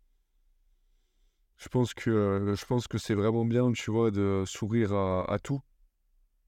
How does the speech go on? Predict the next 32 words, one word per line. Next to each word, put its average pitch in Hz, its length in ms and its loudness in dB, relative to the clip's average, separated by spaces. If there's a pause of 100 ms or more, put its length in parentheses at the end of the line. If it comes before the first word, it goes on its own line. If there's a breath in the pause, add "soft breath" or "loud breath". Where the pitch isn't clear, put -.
(200)
Mais, 107 360 2
euh, 101 340 0 (720)
je 107 160 -10
pense 131 240 -2
que 117 100 -2
ouais, 113 160 2
je 113 100 -6
referai 117 200 -2
un 113 80 2
Aerox, 113 440 -2 (140)
pas 123 140 0
forcément 120 440 -2
l'année 113 140 2
prochaine, 120 460 -2 (180)
parce - 0 -
que 110 80 -6
je - 60 -10
te 117 80 -2
dis, 113 200 0
focus 110 320 -6
sur 117 120 -4
le 110 40 2
marathon. 110 440 0 (420)
C'est - 140 -2
pareil, 127 320 2 (300)
je - 100 -8
sais 127 160 -2
qu'avant, 123 260 2
j'étais 113 240 -2
la 104 120 2 (200)
première 135 360 0
personne 139 540 0